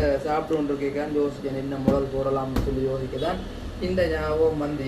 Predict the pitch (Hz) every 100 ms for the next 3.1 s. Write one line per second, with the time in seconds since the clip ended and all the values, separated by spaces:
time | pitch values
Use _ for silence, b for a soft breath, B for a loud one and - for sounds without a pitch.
0 | 131 143 139 151 165 165 147 147 147 143
1 | 139 139 151 151 151 143 143 139 147 143
2 | 139 135 135 139 139 131 - 156 147 139